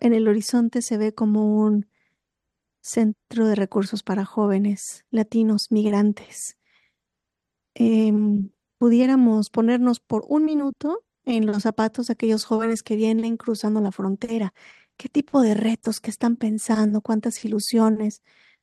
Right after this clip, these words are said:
Dejar el país en el que nacieron y crecieron, en que tuvieron su infancia. Y ahora estar en Estados Unidos enfrentados a otra realidad.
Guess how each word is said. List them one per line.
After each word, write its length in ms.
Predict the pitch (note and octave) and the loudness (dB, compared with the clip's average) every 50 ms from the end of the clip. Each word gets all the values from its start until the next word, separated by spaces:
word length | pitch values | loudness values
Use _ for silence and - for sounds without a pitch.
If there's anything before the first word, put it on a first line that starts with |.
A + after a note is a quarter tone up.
| _ _ _ _ | _ _ _ _
Dejar 320 | - A3 - - A#3 A#3 | -6 -4 -2 0 2 2
el 180 | B3 B3 A#3 A3+ | 2 2 0 0
país 340 | - - A3 A3 A3+ - - | -2 -2 0 0 0 2 2
en 100 | B3+ A#3+ | 2 4
el 180 | A#3 A3 G#3 | 2 2 -2
que 240 | - - A3+ G#3+ G#3+ | -4 -4 -2 0 0
nacieron 520 | G#3 G#3 G#3 - - B3 B3+ C#4 D4 C4+ A#3 | 0 0 0 -2 -2 -2 -2 0 2 0 0
y 60 | G#3+ | 0
crecieron, 800 | - A3+ G#3+ G#3 - - - B3 A#3+ A#3 A3+ G#3+ G3+ G3+ G#3 | -2 -4 -4 -4 -6 -4 0 2 2 2 4 2 2 2 2
en 120 | G#3+ G#3+ G#3 | 2 0 0
que 140 | - A3+ G#3+ | 0 -2 -2
tuvieron 360 | - B3 A#3+ C4+ C#4 C#4 C4 | 0 0 2 4 4 4 2
su 140 | - - A3 | 2 2 0
infancia. 560 | G#3 G3 - - G#3+ G#3 G#3 G3+ - - - _ _ _ _ _ _ _ _ _ _ _ _ _ | 0 0 0 0 0 0 0 -2 -4 -10 -18 _ _ _ _ _ _ _ _ _ _ _ _ _
Y 80 | C4 A#3+ | 0 2
ahora 180 | B3 C4 C4+ | 2 2 2
estar 240 | C4 - - C4+ C4+ | 0 0 0 2 2
en 120 | C4 B3 | 4 4
Estados 460 | A#3+ A3 - - A#3 A#3 A#3+ A#3 - - | 4 2 0 -2 -2 -2 -2 -4 -2 0
Unidos 480 | A3+ A#3+ B3+ B3 A3 A3 A3 A3+ - | 2 2 4 2 2 0 -4 -4 -2
enfrentados 720 | A3 G#3+ G3+ - A3+ A3 A3+ A3+ - A#3 A#3 A#3+ A#3 - B3 | -2 -2 -2 -2 0 0 2 2 4 2 2 2 0 -2 -2
a 60 | A#3 | -4
otra 260 | A#3 - - A#3 A#3 | -4 -4 -4 -4 -4
realidad. 640 | A3+ G#3+ G#3 G3+ G#3 G#3+ G#3+ A3 A3 G#3+ G#3 A3+ | -2 -2 -2 0 0 2 2 4 4 4 2 0